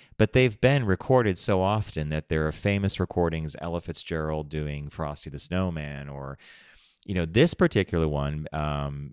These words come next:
Baby It's Cold Outside, is a fam-, I,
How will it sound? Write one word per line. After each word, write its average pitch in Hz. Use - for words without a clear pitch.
Baby 82
It's 76
Cold 139
Outside, 76
is 80
a 82
fam-, 90
I, 101